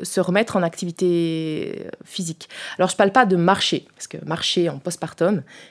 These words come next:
faire des tours en poussette en postpartum, euh, ça, ça, c'est, y a pas de problème. Il le faut même, pour la maman et pour le bébé. Mais faire une activité physique un peu plus intense, entre guillemets, là, il faut un petit peu plus de temps.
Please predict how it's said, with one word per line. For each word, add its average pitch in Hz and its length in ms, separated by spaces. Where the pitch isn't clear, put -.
faire 165 180
des 165 100
tours 226 240
en 175 80
poussette 185 400
en 147 60
postpartum, 180 540
euh, 151 200
ça, 160 200
ça, 156 180
c'est, - 340
y - 40
a - 40
pas - 120
de - 40
problème. - 260
Il 170 140
le 175 80
faut 160 200
même, 147 180
pour 185 140
la 170 80
maman 175 260
et 185 80
pour 190 160
le 175 80
bébé. 185 260
Mais 185 260
faire 269 280
une 254 100
activité 233 640
physique 233 600
un 180 100
peu 190 140
plus 190 320
intense, 226 600
entre 185 220
guillemets, 190 480
là, 185 260
il 196 100
faut - 160
un 165 100
petit 165 120
peu 185 100
plus 180 200
de 180 80
temps. 165 240